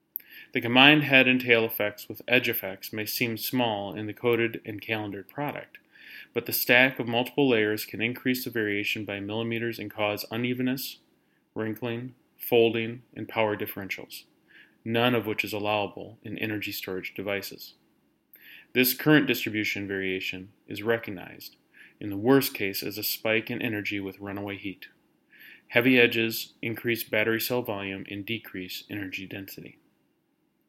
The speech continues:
There are two fundamental methods for creating discrete coatings on continuous web:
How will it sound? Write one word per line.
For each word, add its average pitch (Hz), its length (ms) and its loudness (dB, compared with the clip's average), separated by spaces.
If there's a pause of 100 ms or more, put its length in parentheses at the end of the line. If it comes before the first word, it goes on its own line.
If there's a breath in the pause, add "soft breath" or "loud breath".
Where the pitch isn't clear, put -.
(760 loud breath)
There 131 120 8
are 131 60 8
two 185 300 2
fundamental 151 420 6
methods 110 480 0
for - 180 -4
creating 110 440 -2
discrete 139 460 -2
coatings 104 340 -2
on 98 80 -12
continuous 95 560 -10
web: - 180 -14